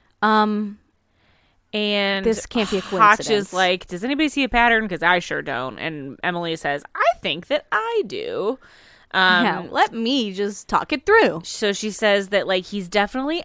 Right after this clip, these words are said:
Speaker 2: escalating, um, as he's going. And they're saying, "So if it is the same unsub, like,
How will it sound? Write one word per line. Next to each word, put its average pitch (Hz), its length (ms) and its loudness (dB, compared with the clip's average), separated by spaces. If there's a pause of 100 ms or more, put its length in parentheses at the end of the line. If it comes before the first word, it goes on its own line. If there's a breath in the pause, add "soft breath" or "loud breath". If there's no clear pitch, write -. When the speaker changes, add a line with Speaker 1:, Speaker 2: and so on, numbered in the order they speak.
Speaker 2:
escalating, 165 1080 0 (160)
um, 156 800 -2
as 156 240 -6
he's 170 180 -8
going. 156 840 -6 (380 soft breath)
And 156 580 -4
they're 170 220 -6
saying, 165 240 -8
"So 160 160 -6
if 160 100 -6
it 170 100 -2
is 202 140 0
the 202 120 -2
same 190 260 -6
unsub, 156 680 -4
like, 147 500 -8